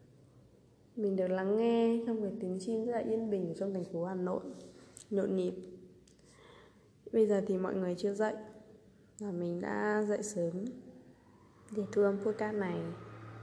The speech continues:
Và cái cảm xúc tự nhiên nó dâng trào lắm các bạn ạ. Nói kiểu mình nhớ về quá khứ á. Nhớ về những cái thứ gọi là kỷ niệm, rất là ngây ngô của cái thời đó. Chào buổi sáng.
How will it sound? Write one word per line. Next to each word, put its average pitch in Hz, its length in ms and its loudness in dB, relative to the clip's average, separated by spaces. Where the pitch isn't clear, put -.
Và 202 60 -6
cái 190 120 -2
cảm 180 280 -2
xúc 240 220 0
tự 254 100 2
nhiên 233 200 2
nó 180 120 2
dâng 226 260 2
trào 185 240 0
lắm 170 120 -4
các 233 60 -4
bạn 247 140 -2
ạ. - 120 -8
Nói 208 280 6
kiểu 220 120 6
mình 190 280 0
nhớ 190 200 2
về 240 180 6
quá 190 120 0
khứ 202 380 0
á. 311 120 2
Nhớ 220 400 6
về 277 120 6
những 254 200 4
cái 247 140 2
thứ 240 460 2
gọi 294 160 6
là 190 100 4
kỷ 202 100 2
niệm, 185 340 0
rất 254 80 -2
là 254 100 2
ngây 220 260 4
ngô 233 560 4
của 208 100 -6
cái 175 160 0
thời 202 220 4
đó. 170 440 -4
Chào 190 220 -2
buổi 180 120 0
sáng. 202 440 0